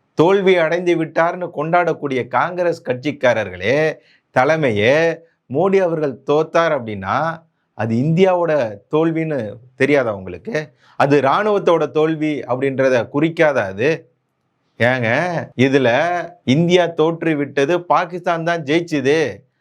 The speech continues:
அப்படின்னு சொல்லி கொண்டாடக்கூடியது பாகிஸ்தான் மீடியாக்களும் அந்த அரசாங்கமும் மட்டும்தான். அந்த மக்களே அதை நம்பல,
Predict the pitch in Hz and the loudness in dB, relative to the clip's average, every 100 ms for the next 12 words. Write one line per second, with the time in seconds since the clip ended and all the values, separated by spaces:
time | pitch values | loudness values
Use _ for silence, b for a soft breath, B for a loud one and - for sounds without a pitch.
0 | _ 127 156 156 160 147 - 156 175 185 | _ -2 -2 -2 -4 -4 -2 0 2 2
1 | 175 170 147 139 147 180 - 160 180 175 | 0 -2 -4 -2 -2 -4 -2 -2 -2 -6
2 | 170 180 170 131 120 175 196 180 147 139 | -2 -2 -2 -2 2 4 4 0 0 0
3 | 160 190 117 156 170 190 147 170 185 185 | 0 0 0 0 2 2 2 -2 -2 -2
4 | 180 175 170 170 165 139 143 180 156 165 | -2 -2 0 -2 -2 -4 -4 -4 0 0
5 | 151 - _ _ 131 139 120 139 - 190 | 0 -8 _ _ -2 0 0 -4 0 0
6 | 190 190 180 170 156 165 165 160 160 135 | 2 2 0 -2 -2 0 0 2 0 -2